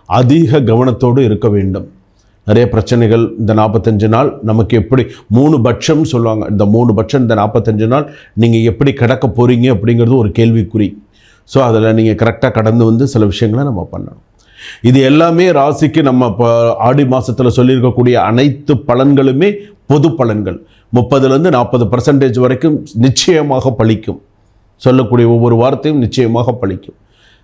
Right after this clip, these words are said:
சில பேருக்கு வந்து, "எனக்கு நீங்க சொன்னது சரியா இல்ல" அப்படின்னு சொல்லுவாங்க. ஏன்னா உங்களுடைய சுய ஜாதகம், ஜென்ம ஜாதகத்தை பார்த்துக்கோங்க.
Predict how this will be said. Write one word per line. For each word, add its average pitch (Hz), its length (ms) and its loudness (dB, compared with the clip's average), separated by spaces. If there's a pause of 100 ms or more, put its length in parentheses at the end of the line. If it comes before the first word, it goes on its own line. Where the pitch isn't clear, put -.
(100)
சில 147 260 0
பேருக்கு 160 260 0
வந்து, 151 300 2
"எனக்கு 131 340 0
நீங்க 123 180 0
சொன்னது 131 360 2
சரியா 123 300 2
இல்ல" 123 380 2
அப்படின்னு 110 240 -2
சொல்லுவாங்க. 113 420 -2
ஏன்னா - 20 2
உங்களுடைய 127 360 2
சுய 123 160 0
ஜாதகம், 117 380 -2
ஜென்ம 117 240 -2
ஜாதகத்தை 110 520 -2
பார்த்துக்கோங்க. 92 480 -8